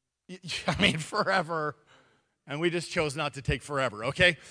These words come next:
To sort of unpack all the things. So we're just going, "Holy Spirit, what are the things you want us to unpack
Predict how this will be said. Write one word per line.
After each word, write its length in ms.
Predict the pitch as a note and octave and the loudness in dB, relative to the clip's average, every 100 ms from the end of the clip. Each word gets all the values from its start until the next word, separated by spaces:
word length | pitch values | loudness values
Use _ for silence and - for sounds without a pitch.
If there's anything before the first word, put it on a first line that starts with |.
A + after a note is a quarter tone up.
| - - | -20 -6
To 100 | F#3 | -4
sort 340 | - B3 A#3+ | 2 8 10
of 80 | A3 | 10
unpack 600 | G#3+ F#3+ D3 G#3 G3+ E3+ G3 | 10 8 2 4 4 4 8
all 360 | G3 A3+ A#3 | 12 12 12
the 120 | G3 | 6
things. 320 | D#3 F3+ C#3+ C3+ | 0 0 -2 0
So 240 | G3 E3 - - _ - | 0 0 -4 -20 _ -2
we're 140 | B3 | 0
just 200 | D4 A3 | 0 0
going, 200 | G#3+ F#3+ | 2 2
"Holy 220 | G3+ A3 | 2 0
Spirit, 420 | - - G#3 G3+ F3 | -2 -4 -4 -4 -2
what 200 | A#3 D4+ | -2 0
are 60 | |
the 120 | C4 | -4
things 360 | - G3+ F3+ C3+ | -4 -4 -4 -6
you 160 | F#3 A3 | -4 0
want 260 | F#3 F3 | 2 2
us 200 | E3 - | 0 -8
to 260 | - F3 D3+ _ _ _ - | -6 -6 -6 _ _ _ 0
unpack 640 | E3 E3+ - D#3+ D#3+ - | 0 0 -2 -2 -2 -6